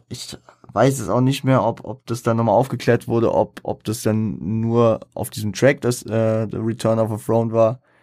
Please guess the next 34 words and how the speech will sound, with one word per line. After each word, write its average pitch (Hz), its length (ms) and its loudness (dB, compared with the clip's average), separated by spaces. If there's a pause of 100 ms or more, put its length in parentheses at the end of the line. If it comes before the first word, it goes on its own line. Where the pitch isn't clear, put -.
(360)
oder 104 760 4
ob 101 260 2 (380)
tatsächlich 101 520 -2
Watch 98 200 -4
the 92 60 -2
Throne 95 260 2
zwei 95 300 2
kommt. 92 480 -2 (100)
Gemunkelt 95 460 0
wird 92 120 0
es - 80 -10
schon 90 220 -4
seit 87 240 -4
Jahren. 92 640 -6 (1500)
Hover 123 280 6
und 104 140 2
Jesus, 123 580 2 (560)
äh, 92 220 4
Like 95 220 2
Moses 104 420 2
and 95 100 0
Jesus, 104 400 0
finde 107 240 0
ich, - 220 -8
ist - 260 -4
dann 104 120 2
auch 82 160 -2
wieder 101 200 2
mal, 92 720 2
äh, - 60 -8
ein 92 500 -4
geiler 101 260 4
Vergleich 98 640 0
bei 95 720 0